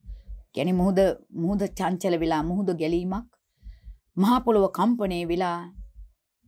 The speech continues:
ඒ වගේ, අ, භූමිකම්පා වගේ දේවල් ඇති වෙන්නට ඉඩ තියෙනවා. ඒ නිසා පින්වත් ඕගොල්ලොන්ට මම කියනවා ඇත්ත වශයෙන්ම පින්වත් දරුවනි, පින්වත් ජනතාවනි,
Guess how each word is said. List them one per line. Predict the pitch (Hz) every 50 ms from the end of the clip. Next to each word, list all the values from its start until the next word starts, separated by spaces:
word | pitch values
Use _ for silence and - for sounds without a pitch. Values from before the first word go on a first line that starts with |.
| - - - - - - - _ _
ඒ | - 196 202
වගේ, | 196 196 196 185 185 185 180 180 180 175 170 170 165 156 - - _ _ _ _ _ - -
අ, | - - 151 160 151 147 147 139 139 135 120 123 117 110 107 - - 78 64 73 71 - - -
භූමිකම්පා | - 190 196 247 269 233 233 202 - 196 185 180 170 185 180 170
වගේ | 170 170 165 170 165
දේවල් | 160 165 160 165 185 220 233 -
ඇති | - - 160 147 165
වෙන්නට | 156 160 156 156 156 -
ඉඩ | - 151 -
තියෙනවා. | 147 - 127 127 - - - - _ _ _ - - -
ඒ | - - 226 254
නිසා | 277 302 - - 269 254 254 247 240
පින්වත් | - 220 214 233 233 226 214 214 -
ඕගොල්ලොන්ට | - 202 208 202 208 208 202 196 202
මම | 190 190 180 180 175 175
කියනවා | - 170 175 180 175 170 165
ඇත්ත | 147 156 170 - -
වශයෙන්ම | 175 180 175 - 175 175 170 165
පින්වත් | - 180 175 170 165 160 156
දරුවනි, | 151 165 190 220 220 208 190 - 190 185 185 185 - - _ _ _ _ _ _ _ - - - - -
පින්වත් | - 214 233 233 240 240 240 240 - - - - - 160
ජනතාවනි, | 156 202 233 277 330 330 311 262 233 190 175 175 185 208 208